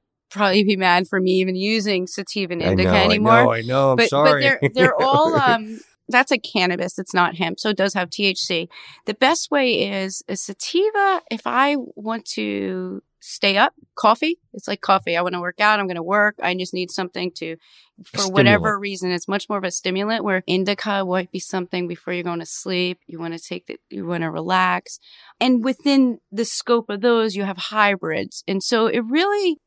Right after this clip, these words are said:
Speaker 1: what it really comes down to, I think, the most is terpenes and what those terpenes are. And that's why the smell is so important for people, because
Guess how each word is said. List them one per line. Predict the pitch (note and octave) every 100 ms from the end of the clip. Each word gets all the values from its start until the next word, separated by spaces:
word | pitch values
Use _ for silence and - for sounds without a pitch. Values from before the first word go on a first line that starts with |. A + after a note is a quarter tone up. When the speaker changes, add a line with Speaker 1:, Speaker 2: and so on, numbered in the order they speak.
| _ -
Speaker 1:
what | E4
it | F4
really | D4 D4+ B4 D5 D4
comes | - G#3 F#3
down | G#3+ A3 A#3+
to, | G#3
I | G3+
think, | G#3+ G3
the | F3+
most | F#3+ G3+ B3 A3+ -
is | F#3 -
terpenes | - C#4+ E4+ - F3+ C#3 - - - - -
and | A3+ A3
what | B3+ B3+
those | A#3+ -
terpenes | - A#3 A#3 - A3 G3 - -
are. | F#3+ F#3 F#3 F3+ F3+ - -
And | F3+
that's | A3 A#3
why | B3+ A#3
the | G3+
smell | - - G#3 G#3 G3+
is | -
so | G3
important | F#3 - C4 C#4
for | G#3
people, | G3 G3+ F#3+ F#3+
because | F#3+ F#3 F#3+ F#3